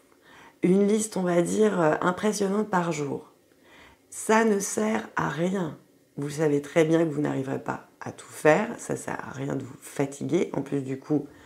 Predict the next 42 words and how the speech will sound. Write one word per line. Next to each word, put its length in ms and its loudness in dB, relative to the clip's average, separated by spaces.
si 180 -2
vous 160 2
voulez 260 2
trop 460 0
en 120 -2
faire, 300 0
ça 140 -8
veut 120 -6
dire 200 -6
que 80 -8
c'est 160 -8
pas 180 -8
équilibré. 800 -8
Et 80 4
surtout, 540 0
à 80 -2
la 140 0
fin 180 0
de 40 -2
la 120 2
journée, 320 2
la 140 0
seule 160 -4
chose 180 -2
que 100 -4
vous 140 0
allez 160 6
être 100 -6
capable 340 -2
de 100 6
vous 160 0
dire, 280 -2
c'est : « 280 -4
Oh, 400 -12
j'ai 180 -4
pas 140 -4
fait 180 -4
ci, 480 -12
j'ai 160 -16
pas 160 -14
fait 140 -12
ça. » 460 -12